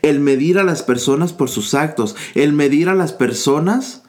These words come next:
por lo que ellos están realizando. En pocas palabras,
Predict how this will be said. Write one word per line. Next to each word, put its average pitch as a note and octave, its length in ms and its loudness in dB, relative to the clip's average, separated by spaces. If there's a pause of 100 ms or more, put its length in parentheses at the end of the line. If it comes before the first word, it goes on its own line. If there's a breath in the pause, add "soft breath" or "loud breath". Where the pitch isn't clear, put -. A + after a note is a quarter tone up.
(360 loud breath)
por B2+ 200 2
lo A#2+ 200 2
que A#2+ 180 2
ellos D#3 260 0
están B2+ 300 -2
realizando. B2 520 0
En G#2+ 80 -4
pocas D3+ 300 -2
palabras, D#3+ 560 0